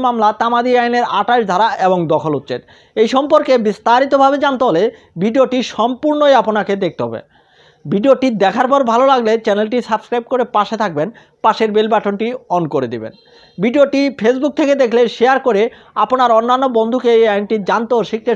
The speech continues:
সহযোগিতা করবেন। ভিডিওটি ভালো লাগলে কমেন্ট করবেন, আপনার কোনো বিষয় জানার থাকলে কমেন্ট বক্সে কমেন্ট করে জানাবেন। আমি চেষ্টা করব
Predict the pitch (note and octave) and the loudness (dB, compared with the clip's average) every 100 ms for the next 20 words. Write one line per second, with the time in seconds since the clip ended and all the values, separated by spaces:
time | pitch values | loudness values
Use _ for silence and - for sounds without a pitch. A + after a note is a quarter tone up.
0 | G#3 A3 A#3 A3 G3+ F3 D#3 F3 A#3 - | -2 -2 -2 -2 -4 -4 -4 -4 -6 -20
1 | - F3 A#3 C4+ A3+ C4 D#3+ F3 C4 B3+ | -12 -4 0 2 2 -2 -2 0 2 2
2 | G#3 G#3+ C4 - _ - A3 C4+ C#4 B3+ | 2 0 -2 -8 _ -2 0 0 0 0
3 | A3+ A#3 G3+ A#3 A#3+ G#3 G#3+ A#3 A#3 A3 | 0 -2 -4 -2 -2 -2 -2 -2 -2 -2
4 | A#3 F#3+ A#3 B3+ G#3 F3+ G#3 G#3 F#3+ G#3+ | -2 0 0 0 -2 -4 -4 -2 -2 -2
5 | G#3+ - G3+ F#3+ G3+ A#3 A#3 G#3+ G3 F3 | -4 -4 -4 -4 -4 -2 -2 0 -2 -2
6 | B3+ - - - G#3+ G#3 A#3+ A#3 C4 B3+ | -6 -18 -10 -4 -2 0 0 0 -2 -2
7 | B3 | 0